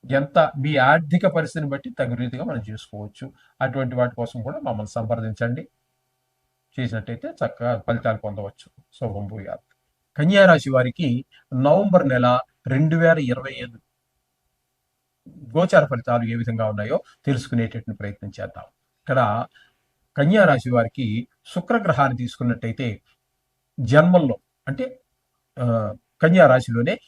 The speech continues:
రెండు రోజులు, ద్వితీయ స్థానంలో ఒక ఇరవై నాలుగు రోజులు, తృతీయ స్థానంలో నాలుగు రోజులు, ఒకటి, రెండు, మూడు కరెక్ట్గా వరుసగానే వచ్చేసాయండి.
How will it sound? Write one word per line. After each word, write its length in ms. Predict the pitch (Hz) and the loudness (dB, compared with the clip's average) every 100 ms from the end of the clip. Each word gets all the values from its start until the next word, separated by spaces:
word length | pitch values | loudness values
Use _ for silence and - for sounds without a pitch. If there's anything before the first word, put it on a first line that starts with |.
| _ 120 | _ -2
రెండు 260 | 131 151 | 0 2
రోజులు, 360 | 143 117 110 - _ - | 0 0 -4 -12 _ -6
ద్వితీయ 300 | 131 156 226 | -2 0 2
స్థానంలో 580 | 214 - 147 123 113 107 - | 2 4 4 4 -2 -6 -8
ఒక 120 | 117 | -6
ఇరవై 400 | 131 110 139 165 | -4 -2 0 2
నాలుగు 280 | 170 143 117 | 4 2 0
రోజులు, 300 | 110 110 165 - _ - | -8 -12 -14 -16 _ -2
తృతీయ 320 | 180 202 240 | 0 2 0
స్థానంలో 460 | - 175 151 147 220 | 4 4 4 2 0
నాలుగు 240 | 127 120 107 | 0 0 -2
రోజులు, 300 | 104 104 - _ - | -8 -12 -18 _ -4
ఒకటి, 420 | 147 190 190 233 | 0 0 0 2
రెండు, 320 | 208 143 139 160 | 2 2 2 0
మూడు 340 | 127 120 131 _ _ _ _ _ _ _ _ _ | 0 -2 -4 _ _ _ _ _ _ _ _ _
కరెక్ట్గా 380 | 147 135 - 135 | -4 -4 0 0
వరుసగానే 540 | - 123 - 143 147 151 | 0 -6 -6 2 2 2
వచ్చేసాయండి. 600 | 113 117 - 110 107 | -4 -8 -8 -8 -10